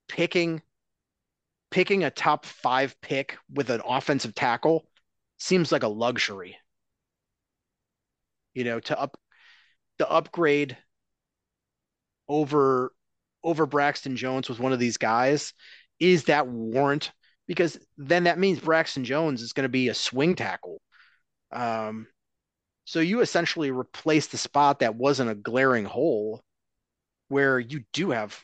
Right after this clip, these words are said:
you know, I think you just get better value. It would be like drafting, if you sign Jalen Johnson and still draft a cornerback when you've got, you know,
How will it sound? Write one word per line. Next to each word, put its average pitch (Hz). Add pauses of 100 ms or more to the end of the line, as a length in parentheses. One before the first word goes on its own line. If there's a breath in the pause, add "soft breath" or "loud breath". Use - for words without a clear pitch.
(340)
you 143
know, 117
I 123
think 143
you 135
just 131
get 123
better 120
value. 101 (720)
It 139
would 143
be 165
like 151
drafting, 147
if 147
you 156
sign 147 (420)
Jalen 147
Johnson 123 (600)
and 139
still 147
draft 123
a 117
cornerback 107 (540 loud breath)
when 127
you've 120
got, 123 (760)
you -
know, 107